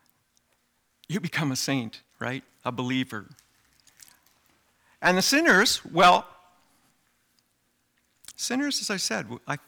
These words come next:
I thought that was a very vague word. Yeah, I may have done a few not very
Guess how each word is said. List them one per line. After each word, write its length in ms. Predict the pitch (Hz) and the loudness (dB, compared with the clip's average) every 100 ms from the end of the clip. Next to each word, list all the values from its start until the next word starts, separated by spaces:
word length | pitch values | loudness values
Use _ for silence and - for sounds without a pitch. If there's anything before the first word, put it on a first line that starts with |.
| _ - | _ -10
I 60 | |
thought 300 | 147 160 147 | -8 -8 -8
that 120 | 135 | -10
was 120 | 131 131 | -10 -10
a 60 | |
very 260 | 113 127 131 | -10 -8 -8
vague 380 | 104 139 143 131 | -6 -4 -4 -6
word. 360 | 175 226 113 - _ _ _ _ - | -8 -8 -10 -14 _ _ _ _ -12
Yeah, 120 | 254 | -6
I 40 | |
may 100 | 185 | -2
have 120 | 143 110 | -2 -2
done 160 | 131 | -6
a 40 | 113 | -6
few 280 | - 120 - _ _ _ _ _ _ _ _ _ _ _ _ _ _ _ _ _ _ _ _ - | -8 -10 -12 _ _ _ _ _ _ _ _ _ _ _ _ _ _ _ _ _ _ _ _ -14
not 240 | 110 123 | -10 -8
very 240 | 117 123 | -8 -8